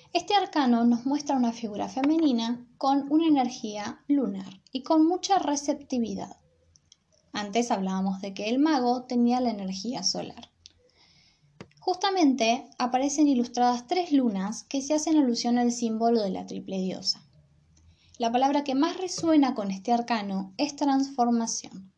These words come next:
¿Por qué? Porque representa el cambio, el paso del tiempo, que algo se está gestando y que justamente este proceso requiere paciencia, que es importante no apresurar las cosas. Se dice que la carta de la sacerdotisa es muy sabia,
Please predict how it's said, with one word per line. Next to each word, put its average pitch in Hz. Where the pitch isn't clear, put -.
¿Por 240
qué? 190
Porque 226
representa 233
el 180
cambio, 240
el 190
paso 185
del 185
tiempo, 240
que 277
algo 359
se -
está 254
gestando 226
y 285
que 294
justamente 285
este 302
proceso 240
requiere 277
paciencia, 185
que 247
es 240
importante 269
no 285
apresurar 180
las -
cosas. -
Se -
dice 233
que 233
la 233
carta 285
de 294
la 247
sacerdotisa 233
es -
muy 285
sabia, 202